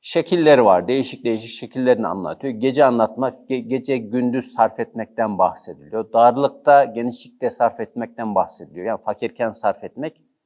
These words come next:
Allah yolunda harcamak, zenginken harcamak şeklinde birçok açıdan bize meseleyi anlatıyor. Salim bir şekilde, ön yargısız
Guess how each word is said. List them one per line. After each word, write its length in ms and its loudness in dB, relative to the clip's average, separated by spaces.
Allah 240 0
yolunda 340 -6
harcamak, 540 -10
zenginken 600 -2
harcamak 540 0
şeklinde 800 -2
birçok 460 0
açıdan 560 4
bize 300 0
meseleyi 500 0
anlatıyor. 720 -2
Salim 640 4
bir 40 -6
şekilde, 800 -6
ön 180 0
yargısız 840 2